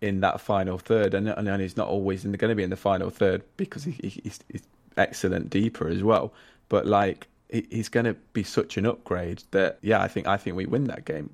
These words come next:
with, with, against Brighton. Like, we weren't, we weren't great at the weekend, but he is so good that he could really upgrade us and take us to a, to a higher level, despite the inadequacies elsewhere. I would, I mean, if I was United, I'd just literally go all out. And,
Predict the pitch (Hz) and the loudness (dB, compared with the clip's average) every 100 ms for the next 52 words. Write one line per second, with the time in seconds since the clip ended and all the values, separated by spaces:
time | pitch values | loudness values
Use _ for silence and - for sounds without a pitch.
0 | _ 78 - - - - 92 92 - - | _ -8 -8 -8 -6 -2 0 0 -4 0
1 | 87 82 85 87 - - _ _ 101 101 | 2 2 0 -2 -2 -6 _ _ -2 2
2 | 98 101 76 92 - 107 104 92 85 107 | 4 2 2 -6 0 2 4 2 4 4
3 | 90 92 95 - 95 87 - 110 110 98 | 4 2 0 0 -2 -2 -4 0 2 2
4 | - - 107 101 95 107 92 - - - | -2 2 4 4 4 4 4 0 -4 -6
5 | 101 107 95 - - 104 101 175 - 98 | 2 2 2 -2 0 0 -2 -10 -4 -4
6 | - - - 101 98 - 107 95 95 101 | -4 -14 -6 -4 -4 -4 0 0 2 2
7 | 92 95 95 92 90 143 - - - - | 4 2 2 2 0 -4 -14 -14 -10 -6
8 | 175 110 - 95 92 95 101 - 90 - | 0 0 0 -2 -2 0 -2 -2 -4 -2
9 | 95 95 - - 107 - - - 85 107 | -2 -2 -6 2 4 4 -4 -6 -6 -10
10 | - - 120 123 90 - - - 95 90 | -8 2 2 4 -2 -6 -10 -8 -4 -2
11 | 87 98 92 87 80 - - 92 92 92 | 2 4 4 2 -4 -8 -6 -2 -2 -2
12 | 85 92 90 98 - 101 - - 90 95 | -2 -4 -4 -10 -2 -2 -2 -2 0 2
13 | 92 87 87 90 92 90 - | 2 2 2 2 0 -2 -6